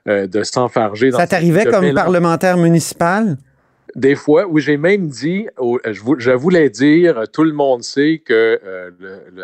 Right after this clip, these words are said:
Speaker 1: la Terre tourne autour du Soleil.
Speaker 2: Ouais.
Speaker 1: Et j'ai dit l'inverse. Alors, je voulais pas faire de moi, euh, un anti-galiléen, <laughs> mais c'est, c'est de ça que ça a eu l'air. Mais
Speaker 2: Moi, j'ai déjà
Speaker 1: autant
Speaker 2: dit dans une analyse,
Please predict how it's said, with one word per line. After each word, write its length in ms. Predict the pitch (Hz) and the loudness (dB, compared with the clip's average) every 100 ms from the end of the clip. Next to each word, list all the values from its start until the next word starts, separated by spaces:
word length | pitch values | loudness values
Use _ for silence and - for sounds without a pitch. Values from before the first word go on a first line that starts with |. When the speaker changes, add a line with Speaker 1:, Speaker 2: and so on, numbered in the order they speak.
| 90 | -8
Speaker 1:
la 160 | 104 107 | -4 -4
Terre 400 | - 143 139 - | 0 0 0 -2
tourne 320 | 131 131 127 | 0 0 -2
autour 300 | 101 - 120 | -8 -8 -10
du 80 | 98 | -6
Soleil. 400 | - 101 123 127 | -6 -2 0 2
Speaker 2:
Ouais. 340 | 135 151 180 - _ | 2 0 -2 -10 _
Speaker 1:
Et 160 | 143 170 | 2 2
j'ai 160 | 135 135 | 0 -4
dit 160 | 165 | 0
l'inverse. 600 | 202 165 147 147 - - - | 2 2 2 -2 -4 -20 -16
Alors, 200 | 110 107 | -14 -12
je 40 | |
voulais 200 | 110 135 | -6 -6
pas 140 | - 139 | -2 -2
faire 260 | 170 165 | 0 -2
de 100 | 135 123 | -2 -4
moi, 380 | 117 135 143 - _ _ _ - | -2 -4 -4 -8 _ _ _ -14
euh, 280 | 107 104 104 - | -10 -8 -8 -6
un 240 | 113 110 | -6 -2
anti-galiléen, 1000 | 127 127 - 147 131 123 117 120 139 208 - _ | -2 -2 -4 -2 -2 0 -2 2 0 0 -6 _
<laughs> 200 | _ - | _ -4
mais 140 | 165 - - 135 | -2 -2 -2 -2
c'est, 180 | - 123 | -2 -4
c'est 260 | - 131 | -2 -2
de 60 | 120 | -2
ça 160 | 117 151 | 0 -2
que 60 | |
ça 80 | 143 | 0
a 40 | 117 | -2
eu 100 | 104 | -2
l'air. 380 | 117 143 175 - - - - - | -2 -2 -4 -12 -20 -20 -20 -4
Mais 180 | 131 160 | 0 2
Speaker 2:
Moi, 80 | 240 | 2
j'ai 140 | 214 | 2
déjà 260 | 196 202 196 | 2 2 2
Speaker 1:
autant 80 | 165 | 2
Speaker 2:
dit 80 | 254 | 2
dans 140 | 208 | 2
une 160 | 175 190 | 0 0
analyse, 600 | 185 170 175 233 208 | 2 2 2 2 0